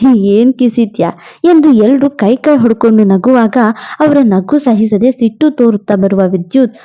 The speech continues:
"ಆ ರೀತಿ ಆದಾಗ ನೋಡೋಣ, ಅವಳು ಬಂದೇ ಬರ್ತಾಳೆ. ನಾನ್ ಕಿಸ್ ಮಾಡೇ ಮಾಡ್ತೀನಿ, ದುಡ್ಡಿಟ್ಕೊಂಡ್ ಬನ್ನಿ" ಎಂದು ಬುಸುಗುಟ್ಟಿ ಹೋದ. ಅವರೆಲ್ಲ, "ಮುರಳಿ, ಯಾಕೋ ಅಷ್ಟು ರೊಚ್ಚಿಗೆ ಎಬ್ಬಿಸ್ತಾ ಇದ್ಯಾ?"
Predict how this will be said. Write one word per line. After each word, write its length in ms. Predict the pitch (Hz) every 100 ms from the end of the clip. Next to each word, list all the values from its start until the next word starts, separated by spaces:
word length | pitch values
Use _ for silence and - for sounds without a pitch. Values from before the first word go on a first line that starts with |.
| -
"ಆ 160 | 240 247
ರೀತಿ 280 | 269 277 285
ಆದಾಗ 420 | 254 233 254 254 254
ನೋಡೋಣ, 420 | 220 226 226 202 165 _ _ -
ಅವಳು 280 | 220 214 233
ಬಂದೇ 380 | 202 202 214 220
ಬರ್ತಾಳೆ. 580 | 202 - 190 170 - _ -
ನಾನ್ 260 | 196 202 196
ಕಿಸ್ 340 | 202 208 -
ಮಾಡೇ 340 | 180 190 196
ಮಾಡ್ತೀನಿ, 580 | 208 202 185 185 170 165 - _ 208
ದುಡ್ಡಿಟ್ಕೊಂಡ್ 680 | 214 262 214 294 294 254 220
ಬನ್ನಿ" 400 | 208 196 185 185 _ _ _
ಎಂದು 360 | 247 302 254 247
ಬುಸುಗುಟ್ಟಿ 580 | 214 214 277 240 220 269
ಹೋದ. 260 | 247 208 147 - - -
ಅವರೆಲ್ಲ, 360 | 240 233 202 214 254 226 - _
"ಮುರಳಿ, 560 | 220 220 262 220 - _ _ _ _ _
ಯಾಕೋ 560 | 190 185 202 240 302 330
ಅಷ್ಟು 280 | 269 - 233
ರೊಚ್ಚಿಗೆ 480 | 202 196 190 247 226
ಎಬ್ಬಿಸ್ತಾ 360 | 196 214 -
ಇದ್ಯಾ?" 380 | 196 180 185 190